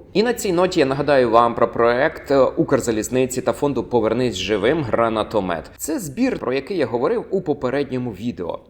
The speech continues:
Ознайомитись з проектом ви можете за посиланням, яке я залишу в описі до цього відео. Е, я відкрив дружню банку, і до її закриття залишилося лише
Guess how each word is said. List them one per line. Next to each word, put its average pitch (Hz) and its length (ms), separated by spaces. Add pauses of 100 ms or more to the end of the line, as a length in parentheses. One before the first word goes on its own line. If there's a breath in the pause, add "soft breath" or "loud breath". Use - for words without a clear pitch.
Ознайомитись 170 600
з - 20
проектом 165 420
ви 147 80
можете 131 320
за 127 120
посиланням, 127 680
яке 135 280
я 113 80
залишу 127 420
в 107 80
описі 110 300
до 104 100
цього 107 300
відео. 90 380 (140)
Е, 123 80
я 139 220
відкрив 143 540
дружню 127 420
банку, 131 800
і 113 400 (100)
до 117 80
її 123 140
закриття 131 800
залишилося 117 1080
лише 123 600